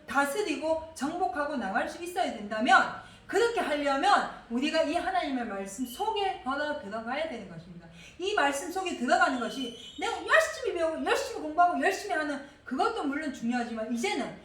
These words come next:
우리가 알아, 알고 있던 말씀, 배웠던 말씀, 그동안 숱하게 많이 보았던 말씀들이 이제 내 안에서 하나 둘씩 이루어져야 되는 것입니다.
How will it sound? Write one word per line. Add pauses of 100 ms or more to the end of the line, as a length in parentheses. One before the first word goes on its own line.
(240)
우리가
알아, (260)
알고
있던
말씀, (280)
배웠던
말씀,
그동안 (340)
숱하게
많이
보았던
말씀들이 (140)
이제
내
안에서 (200)
하나
둘씩
이루어져야
되는
것입니다.